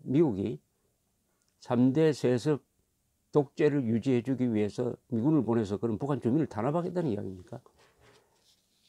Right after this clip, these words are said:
이런 이야기를 아무런 도덕적 기준 없이 쏟아내고 있었습니다. 이걸 들으면 맨정신이라는 생각이 들지 않습니다.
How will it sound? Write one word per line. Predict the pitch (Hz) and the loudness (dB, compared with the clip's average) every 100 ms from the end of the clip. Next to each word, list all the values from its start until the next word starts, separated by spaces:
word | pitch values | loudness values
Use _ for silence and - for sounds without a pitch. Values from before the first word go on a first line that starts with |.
| _ _ - | _ _ -4
이런 | 165 190 180 | 4 4 4
이야기를 | 143 139 139 139 113 95 - _ _ | 4 2 2 0 0 -2 -8 _ _
아무런 | - - 101 131 175 127 92 _ _ | -16 -10 -6 -2 0 0 -4 _ _
도덕적 | 113 110 170 - 202 - | 0 2 2 2 -2 0
기준 | 110 139 131 | -2 0 -2
없이 | - 123 92 110 _ _ _ _ _ _ _ _ _ _ _ _ | -4 -6 -6 -10 _ _ _ _ _ _ _ _ _ _ _ _
쏟아내고 | - 147 127 95 101 104 - _ _ _ _ - | -2 0 2 -2 -6 -8 -12 _ _ _ _ -14
있었습니다. | - - - 127 127 123 _ _ _ _ _ _ _ _ _ _ _ _ _ _ _ - | -14 -16 -20 -20 -20 -20 _ _ _ _ _ _ _ _ _ _ _ _ _ _ _ -2
이걸 | 147 202 | 0 0
들으면 | 160 175 180 123 104 | 2 2 4 2 0
맨정신이라는 | 113 120 175 175 214 208 | 0 2 4 2 0 -2
생각이 | 123 131 123 | -4 -2 -2
들지 | 120 - | -2 -8
않습니다. | 92 85 - 95 | -12 -12 -12 -12